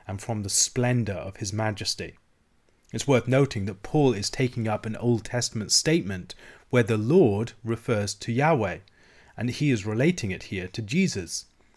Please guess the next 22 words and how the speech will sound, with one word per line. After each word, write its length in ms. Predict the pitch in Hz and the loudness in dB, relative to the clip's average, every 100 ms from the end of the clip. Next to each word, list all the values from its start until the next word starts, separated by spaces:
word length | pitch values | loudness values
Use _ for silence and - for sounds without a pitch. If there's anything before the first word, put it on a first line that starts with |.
| _ | _
We 80 | 127 | -2
should 180 | 120 139 | 0 2
also 280 | 202 214 113 | 2 2 -2
consider 380 | - 104 135 98 | -2 -2 -2 -4
the 160 | - | -4
way 220 | 104 113 | -2 0
that 200 | 98 - | -2 -6
Paul 400 | - - 127 110 - _ | -8 0 0 0 -6 _
frames 560 | - 143 170 165 104 - | -4 2 4 4 2 -2
eternal 460 | 107 - 123 110 | -6 -4 -2 -2
destinies 640 | 104 131 - - 110 92 - | -2 -2 -2 -4 -4 -4 -6
here. 240 | 92 82 _ _ - - - - | -8 -10 _ _ -20 -20 -12 -2
The 120 | 135 | 4
emphasis 600 | 190 220 160 - 110 - | 4 4 4 2 0 0
is 140 | 117 | -2
not 400 | 117 127 170 - | -2 0 0 -4
upon 400 | 110 - 131 113 | -10 -6 -4 -4
two 280 | 104 - 127 | -4 0 0
places, 760 | 123 143 165 175 - - - - _ _ _ _ | 0 0 0 0 -2 -4 -8 -8 _ _ _ _
heaven 360 | - 127 113 113 | 0 0 0 -4
and 180 | 107 | -6
hell, 460 | 101 165 135 87 | 0 2 2 0